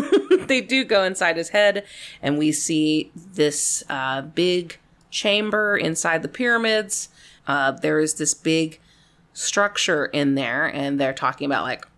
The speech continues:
"This, this is alien technology. We don't know what it is." Fucking Richter, of course, wants to blow it up 'cause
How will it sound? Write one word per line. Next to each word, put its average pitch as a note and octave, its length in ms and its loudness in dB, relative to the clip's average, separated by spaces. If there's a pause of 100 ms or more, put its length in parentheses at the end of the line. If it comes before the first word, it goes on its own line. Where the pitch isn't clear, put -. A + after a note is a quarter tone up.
(420)
"This, D3 240 -2
this C#3+ 240 -2
is D3+ 160 -4
alien D3+ 340 2
technology. G3+ 800 0
We E3 100 0
don't D3+ 140 2
know C#3+ 100 2
what C#3 140 2
it C#3+ 80 -2
is." F3 420 4 (380)
Fucking E3+ 320 -2
Richter, F3 320 2
of D3+ 80 -4
course, D3+ 260 -2
wants D3 160 -2
to - 60 -16
blow C#3+ 240 4
it C#3 60 2
up C3+ 280 0
'cause C3+ 240 -6